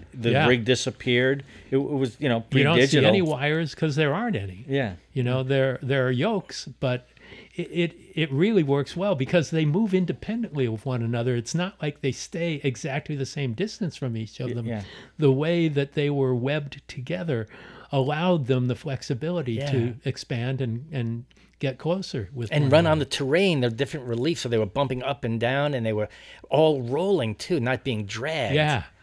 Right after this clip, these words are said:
Speaker 2: and,
Speaker 3: Uh,
Speaker 2: and they were being pulled by an A T V.
Speaker 1: <laughs> Yeah,
Speaker 3: Yes.
Speaker 1: exactly.
Speaker 2: Yeah.
Speaker 1: What's funny, in the, in the span of, we did Critters, which is the first show we ever keyed. Then we went off and did Killer Clowns from Outer Space,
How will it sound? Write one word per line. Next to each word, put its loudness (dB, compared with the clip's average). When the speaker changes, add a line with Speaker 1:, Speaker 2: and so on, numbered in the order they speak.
Speaker 2:
and, 4
Speaker 3:
Uh, 0
Speaker 2:
and 0
they 4
were 6
being -4
pulled 0
by -4
an -2
A -2
T -4
V. -6
Speaker 1:
<laughs> -20
Yeah, -2
Speaker 3:
Yes. -2
Speaker 1:
exactly. -6
Speaker 2:
Yeah. -4
Speaker 1:
What's 4
funny, 2
in 2
the, 2
in 0
the 4
span 2
of, 2
we 0
did 2
Critters, 4
which -4
is -2
the 0
first 2
show 2
we 2
ever 0
keyed. -4
Then 6
we 2
went 2
off 2
and 0
did 2
Killer 2
Clowns -4
from -4
Outer -4
Space, 0